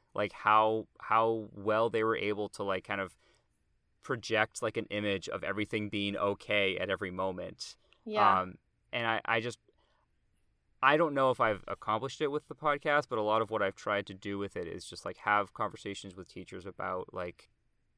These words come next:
Speaker 1: yeah, the, the highs and the lows of what it means
Speaker 2: Yeah.
Speaker 1: to be a teacher. And, you know, I think that this actually goes back to your question from before. What has helped me recharge as a teacher many times is these conversations with,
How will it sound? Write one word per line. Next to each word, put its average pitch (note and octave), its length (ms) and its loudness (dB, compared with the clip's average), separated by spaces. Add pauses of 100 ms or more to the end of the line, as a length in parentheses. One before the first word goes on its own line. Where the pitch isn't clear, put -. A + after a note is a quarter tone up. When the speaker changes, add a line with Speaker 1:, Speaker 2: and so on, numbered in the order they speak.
Speaker 1:
yeah, D#3 200 2
the, A2+ 180 0
the A2 140 0
highs A#2+ 340 2
and B2+ 120 -6
the B2+ 60 -2
lows A#2+ 420 -2
of G2 180 -8
what G#2+ 140 -2
it D#2+ 80 -6
means G#2 240 -8
Speaker 2:
Yeah. F#2 80 0
Speaker 1:
to - 100 -4
be F2+ 80 -6
a F2 60 -6
teacher. - 580 -10 (100)
And, G#2 520 -4 (480)
you B2 100 -8
know, A#2 100 0
I A2 140 2
think C3 440 -8
that G#2 340 0 (240)
this C#3 160 -2
actually C3 280 0
goes A2 220 0
back G#2+ 280 2
to - 100 -10
your F#2+ 200 -4 (380)
question A2+ 380 -4
from G2 140 -8
before. G2+ 460 0 (220)
What C#3+ 240 6
has D#3+ 320 4
helped C3 180 2
me A2 120 -2
recharge G2+ 640 0
as G2+ 220 -2
a G2 60 -8
teacher - 380 -8
many A#2 260 -2
times G#2+ 380 0
is G#2+ 240 -2
these G#2+ 160 -4
conversations F#2 760 -6
with, F#2 420 -8